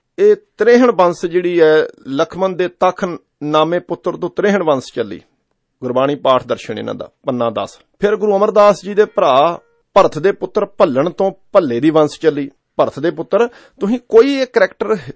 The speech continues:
ਹਿੰਦੂ ਦਾ ਛੱਡਿਆ ਹੈ, ਨਾ ਕੋਈ ਮਹਾਂਭਾਰਤ ਵਾਲਾ, ਨਾ ਤੁਸੀਂ ਕੋਈ ਰਾਮਾਇਣ ਵਾਲਾ, ਵੀ ਜਿਹਦੇ ਵਿੱਚੋਂ ਤੁਸੀਂ ਕਿਸੇ ਗੁਰੂ ਦੀ ਪਿੱਠ ਨਹੀਂ ਜੋੜੀ। ਬੇਸ਼ਰਮੋ, ਅੱਜ ਧੁਮੇ ਦਾ ਬਿਆਨ ਆਇਆ ਹੈ ਵੀ ਵਿਵਾਦਤ ਜਿਹੜਾ ਲਿਟਰੇਚਰ ਹੈ ਬੈਨ ਹੋਣਾ ਚਾਹੀਦਾ। ਕਰੋ ਸਭ ਤੋਂ ਪਹਿਲਾਂ ਗੁਰਬਾਣੀ ਪਾਠ ਦਰਸ਼ਨ ਬੈਨ,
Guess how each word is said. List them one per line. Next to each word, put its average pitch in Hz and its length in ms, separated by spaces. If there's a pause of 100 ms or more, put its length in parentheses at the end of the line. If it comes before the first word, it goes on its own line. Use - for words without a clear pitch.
ਹਿੰਦੂ 123 460
ਦਾ 170 160
ਛੱਡਿਆ 135 540
ਹੈ, 175 120
ਨਾ 131 260
ਕੋਈ 139 180
ਮਹਾਂਭਾਰਤ 127 640
ਵਾਲਾ, 117 200
ਨਾ 120 260
ਤੁਸੀਂ 120 300
ਕੋਈ 123 160
ਰਾਮਾਇਣ 110 320
ਵਾਲਾ, 110 380 (480)
ਵੀ 147 80
ਜਿਹਦੇ 170 360
ਵਿੱਚੋਂ 143 300
ਤੁਸੀਂ 139 260
ਕਿਸੇ 131 220
ਗੁਰੂ 113 240
ਦੀ 135 100
ਪਿੱਠ 147 280
ਨਹੀਂ 180 120
ਜੋੜੀ। 147 240 (300)
ਬੇਸ਼ਰਮੋ, 123 640 (340)
ਅੱਜ 151 200
ਧੁਮੇ 127 200
ਦਾ 127 100
ਬਿਆਨ 123 300
ਆਇਆ 135 140
ਹੈ 147 60
ਵੀ 143 140
ਵਿਵਾਦਤ 123 580
ਜਿਹੜਾ 147 240
ਲਿਟਰੇਚਰ 127 600
ਹੈ 156 60
ਬੈਨ 123 320
ਹੋਣਾ 143 180
ਚਾਹੀਦਾ। 131 320
ਕਰੋ 170 300
ਸਭ 151 180
ਤੋਂ 151 140
ਪਹਿਲਾਂ 147 200
ਗੁਰਬਾਣੀ 127 360
ਪਾਠ 123 280
ਦਰਸ਼ਨ 120 280
ਬੈਨ, 110 240